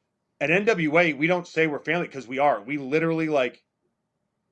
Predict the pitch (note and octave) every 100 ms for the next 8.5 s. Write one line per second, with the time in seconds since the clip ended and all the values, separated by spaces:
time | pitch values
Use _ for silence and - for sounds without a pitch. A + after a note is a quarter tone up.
0 | _ _ _ _ _ B3 _ _ _ _
1 | _ _ _ - D#3 D#3 E3+ F3 E3 F#3
2 | F#3+ G#3 F3 F#3 F3+ F#3 G3 E3+ C#3+ D3
3 | D3 C3+ C#3 D3 C#3+ D3 D3 - D#3+ D#3
4 | _ - C3 B2+ B2 B2 _ - E3 D#3+
5 | A3 G#3 E3+ D3+ D#3+ E3+ D3+ D3+ C#3+ C#3+
6 | C#3 C#3+ C#3+ C#3+ D3 C3 C3 B2 _ _
7 | _ _ _ _ - D3 D3+ B2+ A#2+ -
8 | C3 B2+ B2+ B2+